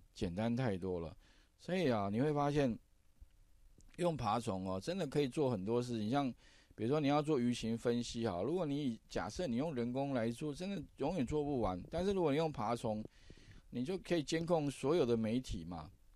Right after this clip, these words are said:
哦，因为电脑在跑，而且现在电脑速度这么快哈，又不是你在，你在跑，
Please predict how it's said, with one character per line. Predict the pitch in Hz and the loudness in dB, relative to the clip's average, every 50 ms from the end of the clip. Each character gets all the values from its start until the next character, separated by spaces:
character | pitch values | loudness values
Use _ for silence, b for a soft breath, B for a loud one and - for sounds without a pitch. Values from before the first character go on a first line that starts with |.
| - - - - | -16 -16 -12 -4
哦， | 127 120 113 120 | -2 -2 0 0
因 | 165 180 | 0 2
为 | 185 185 175 | 2 2 0
电 | - - - 180 147 | 0 -2 -2 0 0
脑 | 117 107 | 0 0
在 | 117 139 143 131 | 2 2 2 2
跑， | - 113 98 139 | 2 0 -2 0
而 | |
且 | 170 165 143 | 0 0 2
现 | 151 | 2
在 | 160 156 | 0 0
电 | 143 143 156 147 | 2 0 0 2
脑 | 120 101 101 | 2 0 -2
速 | - 135 139 | 0 0 0
度 | 135 139 135 | 2 2 2
这 | 131 | 4
么 | 123 117 | 2 0
快 | 110 - - 139 120 92 - - | -2 -4 -4 -2 -2 -2 -4 -6
哈， | 110 101 90 87 B B B B B B B B B B B | -6 -6 -6 -6 B B B B B B B B B B B
又 | - 175 | -6 -4
不 | 151 147 | -2 0
是 | 151 165 160 | 0 0 0
你 | 127 98 | 0 0
在， | 95 120 120 117 110 - | 0 0 0 0 -2 -4
你 | - 107 101 101 | -6 -6 -4 0
在 | 101 131 123 | 0 0 0
跑， | 104 - - 76 69 73 | 0 -2 -8 -10 -12 -14